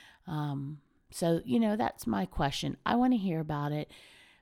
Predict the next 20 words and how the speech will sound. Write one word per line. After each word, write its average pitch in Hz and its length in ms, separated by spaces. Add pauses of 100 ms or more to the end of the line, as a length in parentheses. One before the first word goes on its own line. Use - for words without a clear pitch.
(280)
Get 220 200
me 220 160
on 170 400
Fifteen 190 480
Minutes 185 340
of 180 80
Sane 175 640 (100)
on 151 280
Facebook, 208 720 (440)
or 156 400
you 156 240
can 156 400
email 160 440
me 160 400
at, 147 640
uh, 147 240
fifteen 165 500
minutes 151 320
of 139 60
sane, 156 560